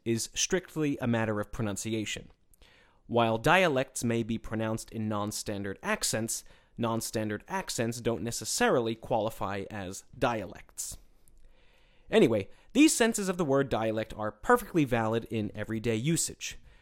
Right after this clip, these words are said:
They're also perfectly valid in technical linguistic usage,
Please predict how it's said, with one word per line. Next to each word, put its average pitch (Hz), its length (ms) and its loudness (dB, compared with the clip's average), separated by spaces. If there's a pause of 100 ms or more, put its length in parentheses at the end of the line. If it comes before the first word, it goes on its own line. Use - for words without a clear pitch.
(440)
They're 147 180 6
also 240 320 6
perfectly 135 560 0
valid 110 460 0
in 113 320 -4
technical 113 440 -4
linguistic 135 560 2
usage, - 460 -8